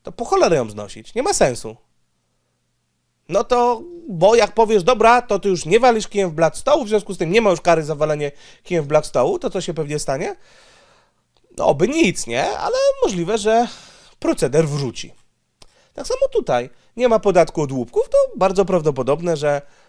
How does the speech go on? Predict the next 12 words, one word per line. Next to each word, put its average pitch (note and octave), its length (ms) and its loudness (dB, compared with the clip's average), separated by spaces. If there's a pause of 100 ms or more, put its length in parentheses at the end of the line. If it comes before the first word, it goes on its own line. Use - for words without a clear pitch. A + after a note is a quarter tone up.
(120)
jednak - 300 -2
się F3+ 100 -2
okaże, F3 280 -2
że D#3+ 80 -6
te D#3 100 -2
łupki C#3+ 300 -8
warto B2+ 280 -2
wydobywać. G#2 540 -16 (1400)
O, D3+ 120 2 (120)
ustawę D4+ 440 0
o F3+ 80 2
specjalnym G3+ 600 0